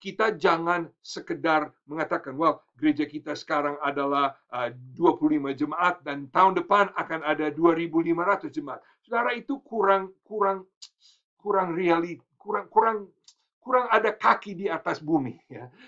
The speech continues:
Kurang ada kaki di atas bumi. Tetapi saudara, kalau saudara punya jemaat, uh, dua puluh lima orang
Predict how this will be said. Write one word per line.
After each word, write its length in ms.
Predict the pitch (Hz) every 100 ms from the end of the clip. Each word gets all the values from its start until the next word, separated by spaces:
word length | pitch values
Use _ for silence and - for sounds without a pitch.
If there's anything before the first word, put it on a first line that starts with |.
| _
Kurang 320 | - 269 247
ada 160 | 208 208
kaki 400 | - - 196 -
di 160 | 160 143
atas 240 | 123 120
bumi. 240 | 135 120 104 _ _ -
Tetapi 400 | 196 220 214 170
saudara, 480 | - 135 120 139 - _ -
kalau 160 | 202
saudara 480 | 180 196 175 190 190
punya 400 | 185 - 165 156
jemaat, 480 | 143 147 165 170 175 _ _
uh, 160 | 135 131
dua 240 | 127 160
puluh 160 | 139 151
lima 240 | 151 147
orang 320 | 156 170 151